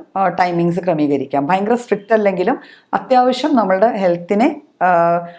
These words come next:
ബാധിക്കാത്ത വിധത്തിലുള്ള ടൈമിങ്സ് നമുക്ക് കീപ്പ് ചെയ്യാൻ പറ്റും. അതുകൂടാതെ,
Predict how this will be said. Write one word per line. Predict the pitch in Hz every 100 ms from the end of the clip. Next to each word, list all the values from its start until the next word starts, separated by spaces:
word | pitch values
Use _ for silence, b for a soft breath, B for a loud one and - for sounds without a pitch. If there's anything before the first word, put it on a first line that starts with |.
| _
ബാധിക്കാത്ത | 170 190 233 254 254
വിധത്തിലുള്ള | 220 175 175 170 156 156
ടൈമിങ്സ് | 165 151 156 165
നമുക്ക് | 196 156 254
കീപ്പ് | 233 214
ചെയ്യാൻ | 170 143
പറ്റും. | 131 - - B B B -
അതുകൂടാതെ, | 240 277 233 180 165 160 294